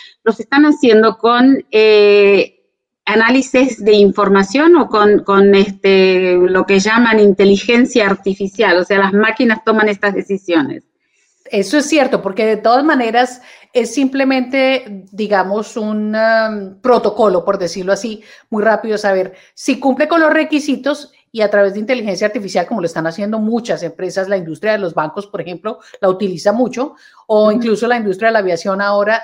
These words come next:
Speaker 2: cuando uno tiene una, una, reclamar alguna, alguna cosa, simplemente le contestan qué es lo que necesita, cómo lo necesita, si puede sí o no, y ya después ya te pasan a un representante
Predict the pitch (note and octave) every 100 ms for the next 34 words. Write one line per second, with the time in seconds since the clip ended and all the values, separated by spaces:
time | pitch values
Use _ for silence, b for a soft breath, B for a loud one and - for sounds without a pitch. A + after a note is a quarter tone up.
0 | - G3 F#3 F#3 G3 G#3 G#3 G#3 G#3+ G#3+
1 | G3+ G3 F#3 G3 G3 G3 G#3 G3 F#3 G3+
2 | G3+ G#3 G#3 G3+ F#3+ F#3 F#3+ F#3 A#3 A3+
3 | A3 G#3 A3 A3 B B B - C4+ B3
4 | B3+ B3 B3 B3 A#3 G#3+ F3 A3+ G#3+ b
5 | b _ - A#3 A#3 A#3+ B3 F#3 F#3+ G#3
6 | G3+ G#3 G#3+ G#3+ G#3+ G3+ E3+ E3+ F#3+ F#3+
7 | G#3+ G#3 F3 F#3 F#3 - G#3+ A3 C#4 C4
8 | G3 F3+ F3+ F3+ G3 F3+ F3 E3 - D#3
9 | G3 F#3 D#3+ E3+ F3 E3 D3+ D#3 C#3+ F3+
10 | F#3